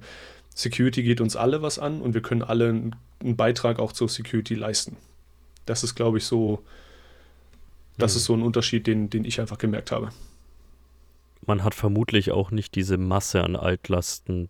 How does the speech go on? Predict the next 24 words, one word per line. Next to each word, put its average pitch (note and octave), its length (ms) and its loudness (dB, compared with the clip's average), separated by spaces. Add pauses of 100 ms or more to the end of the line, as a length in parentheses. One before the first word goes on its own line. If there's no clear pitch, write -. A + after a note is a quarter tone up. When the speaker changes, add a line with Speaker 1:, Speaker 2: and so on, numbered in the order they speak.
(220)
Speaker 2:
die F2+ 160 0
ich - 180 -6
mitschleppe, F#2 760 -2
Speaker 1:
Ja. A2+ 140 10
Speaker 2:
gehe - 180 0
ich F2+ 120 0
mal F2 120 0
von F2 180 -2
aus. E2+ 300 -6 (180)
Speaker 1:
Absolut. A2+ 460 4
Also B2 160 6
du A#2 120 8
hast C3 160 4
natürlich A#2+ 320 6
trotzdem D3 460 4 (240)
Altlasten, C3+ 580 6
ja, B2 200 6
wenn, A#2 340 6
wenn A#2+ 100 6
du, A#2 140 6
wie A#2 100 4
gesagt, A#2+ 360 2
aus A#2+ 120 0
diesem A2 400 2